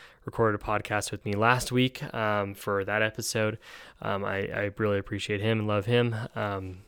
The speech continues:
and, uh, I don't know if I ever mentioned it on the show, but he's actually never listened to an episode of the podcast, which seems a little taboo. And honestly, if I could go back in time, I'd probably tell him to listen before he comes on as a guest, but it's all good. My feelings aren't hurt.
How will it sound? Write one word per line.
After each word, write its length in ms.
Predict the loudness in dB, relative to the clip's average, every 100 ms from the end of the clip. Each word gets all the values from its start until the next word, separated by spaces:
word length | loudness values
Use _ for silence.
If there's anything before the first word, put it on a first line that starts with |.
| _ -8
and, 380 | -4 -4 -4
uh, 280 | -2 0 0
I 80 | 4
don't 80 | 4
know 40 |
if 80 | 6
I 80 | 6
ever 120 | 6
mentioned 340 | 4 2 0 -2
it 80 |
on 160 | 0 0
the 100 | -2
show, 280 | 2 4 4
but 100 | 0
he's 300 | 0 2 4
actually 240 | 2 2
never 240 | 0 0 2
listened 440 | 2 4 0 -2
to 160 | 0 0
an 40 |
episode 320 | 0 -4 -4
of 60 | -4
the 80 | -4
podcast, 720 | -4 -4 -2 -2 -2 -6 -14 -18 -18 -18 -18 4
which 240 | 6 8
seems 240 | 8 8 8
a 40 |
little 200 | 8 6
taboo. 460 | 6 6 8 8 8
And 80 |
honestly, 280 | 6 6 4
if 100 | 0
I 80 | 0
could 120 | 0
go 80 | 2
back 240 | 4 4
in 80 | 0
time, 180 | 0 2
I'd 120 | 0
probably 260 | 2 0 0
tell 200 | 0 0
him 120 | 0
to 80 | 2
listen 320 | 2 2 -2
before 320 | -2 2 2
he 40 | 2
comes 240 | -2 -2
on 180 | -4 -4
as 120 | -6
a 40 |
guest, 360 | 0 0 0 -4
but 100 | -4
it's 120 | 2 8
all 160 | 8
good. 300 | 8 2 0 -4 -14 -16 -18 -2 -2
My 60 |
feelings 360 | 4 6 8 8
aren't 240 | 8 6
hurt. 300 | 4 4 4